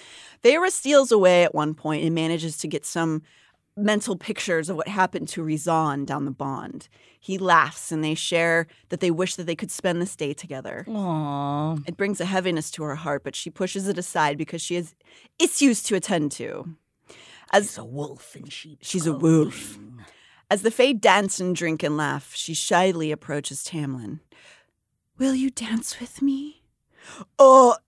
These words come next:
Speaker 1: yeah."
Speaker 2: Oh.
Speaker 1: Ugh.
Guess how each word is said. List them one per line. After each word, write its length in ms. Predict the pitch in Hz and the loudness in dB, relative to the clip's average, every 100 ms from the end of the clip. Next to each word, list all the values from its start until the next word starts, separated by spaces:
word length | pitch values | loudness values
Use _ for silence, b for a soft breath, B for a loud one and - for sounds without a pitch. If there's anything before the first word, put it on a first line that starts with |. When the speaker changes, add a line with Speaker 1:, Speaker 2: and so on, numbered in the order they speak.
| 277 | 4
Speaker 1:
yeah." 360 | 330 349 302 330 415 302 294 226 233 226 311 285 | 10 12 12 12 12 12 10 8 6 6 6 8
Speaker 2:
Oh. 1120 | 240 247 202 185 247 285 240 160 202 190 165 _ b b b b b | 8 8 6 2 2 6 6 6 -2 -6 -16 _ b b b b b
Speaker 1:
Ugh. 280 | 220 208 | 6 8